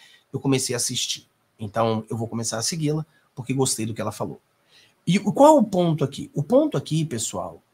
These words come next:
"Ah, Fábio, mas o Pavinato agora ele tá fazendo um trabalho em pró do nosso caminho."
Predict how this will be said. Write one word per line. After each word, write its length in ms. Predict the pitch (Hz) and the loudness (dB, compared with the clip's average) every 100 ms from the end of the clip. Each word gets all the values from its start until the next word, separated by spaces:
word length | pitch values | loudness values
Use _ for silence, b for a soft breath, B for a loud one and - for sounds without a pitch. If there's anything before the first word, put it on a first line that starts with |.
| _ _ _ _ _ _ _ _ | _ _ _ _ _ _ _ _
"Ah, 300 | - 220 226 - | 0 2 2 4
Fábio, 220 | 254 202 | 4 4
mas 140 | 196 | 2
o 60 | 190 | 2
Pavinato 680 | 190 190 196 175 190 196 208 | 4 4 4 4 4 4 2
agora 440 | 147 143 170 175 | 4 6 6 4
ele 100 | 160 | 0
tá 140 | 147 156 | 0 2
fazendo 320 | 147 160 165 | 2 4 2
um 20 | |
trabalho 800 | 160 143 117 139 156 156 156 156 | 2 4 6 8 6 4 0 0
em 240 | 151 147 139 | 0 0 0
pró 680 | - 143 151 151 151 151 - | 4 6 8 6 6 2 -4
do 100 | 147 | -4
nosso 380 | 147 135 139 - | 0 0 0 -2
caminho." 340 | 139 131 90 | -2 -2 -4